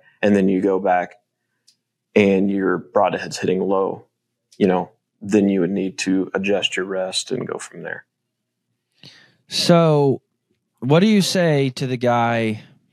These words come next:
Speaker 2: A, you shoot a bear shaft. You've got it
Speaker 1: Mm-hmm.
Speaker 2: ninety percent paper tuned. Again, we've went through all the steps. We're outside to, to do this.
Speaker 1: Yep.
Speaker 2: But they shoot the shot,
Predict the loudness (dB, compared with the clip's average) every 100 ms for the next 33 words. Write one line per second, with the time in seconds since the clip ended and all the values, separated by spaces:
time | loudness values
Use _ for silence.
0 | _ _ _ _ -20 -20 -20 -20 _ -20
1 | -20 _ _ _ _ _ -14 0 4 6
2 | 4 2 0 0 0 0 0 0 -2 -4
3 | -6 -10 -18 -20 _ _ -20 -20 _ _
4 | 0 2 4 4 2 -2 -2 4 4 4
5 | 2 0 -2 -2 -2 -2 -2 -2 -2 -2
6 | -6 -12 _ _ -2 0 0 0 0 0
7 | 0 2 0 0 -2 -2 -2 -4 -6 -2
8 | -2 -2 -2 -2 -2 -8 -6 -6 -2 -2
9 | -2 4 4 4 -2 -20 -20 -20 -20 _
10 | _ _ _ _ _ _ _ _ _ _
11 | _ _ 0 4 4 4 0 0 0 0
12 | 0 -2 -2 2 2 2 0